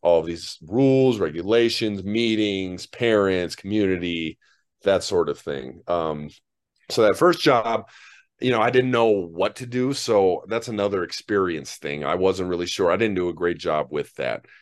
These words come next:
I think the second job, just being proactive in communication with families and trying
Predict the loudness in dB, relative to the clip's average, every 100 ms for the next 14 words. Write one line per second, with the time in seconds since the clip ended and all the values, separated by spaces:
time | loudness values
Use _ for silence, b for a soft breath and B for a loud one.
0 | b -6 -4 -2 -4 -4 -4 -4 -4 _
1 | -6 -4 0 2 4 2 -2 -8 -8 -4
2 | -2 -2 2 2 2 0 -4 -6 -6 -8
3 | -6 -6 -4 -6 -4 -6 -6 -6 -6 -4
4 | -4 -4 -6 -10 -10 -8 -6 -4 -4 -8